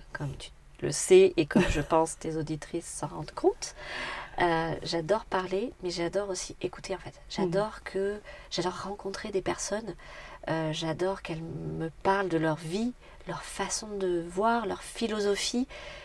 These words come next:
Speaker 1: Et si en plus ça peut être différent de moi, et même aux antipodes, et même quelque chose que je ne conçois pas, c'est, c'est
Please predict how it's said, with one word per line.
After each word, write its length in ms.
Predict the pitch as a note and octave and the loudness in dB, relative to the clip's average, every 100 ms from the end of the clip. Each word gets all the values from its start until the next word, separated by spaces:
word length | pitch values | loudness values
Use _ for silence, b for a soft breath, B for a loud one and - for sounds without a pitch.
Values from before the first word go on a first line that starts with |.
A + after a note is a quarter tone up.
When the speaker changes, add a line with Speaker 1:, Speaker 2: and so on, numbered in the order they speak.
| B | B
Speaker 1:
Et 80 | F#3 | 2
si 180 | - A#3 | 6 4
en 60 | |
plus 220 | A3+ D4+ C#4+ | 8 8 8
ça 200 | - G3 | 6 4
peut 120 | G#3+ | 4
être 120 | F#3+ | 4
différent 380 | G#3+ C4 C#4 A#3 | 6 8 8 8
de 60 | A#3+ | 6
moi, 220 | C#4+ B3+ | 6 4
et 240 | D#3+ D#3+ E3+ | 2 2 4
même 220 | G#3+ G#3+ - | 4 4 6
aux 160 | F3+ F#3+ | 6 6
antipodes, 440 | G3 A#3 E4 F4+ | 4 6 8 8
et 40 | F#3+ | 8
même 180 | F#3+ | 6
quelque 220 | G3+ G3 G#3 | 4 2 4
chose 180 | B3+ - | 2 2
que 80 | |
je 100 | F3 | 0
ne 80 | D#3+ - - | 0 0 6
conçois 380 | D4+ - B3+ | 6 6 2
pas, 180 | - D4 A#3+ | 4 4 2
c'est, 160 | - | -6
c'est 180 | - - | -6 -6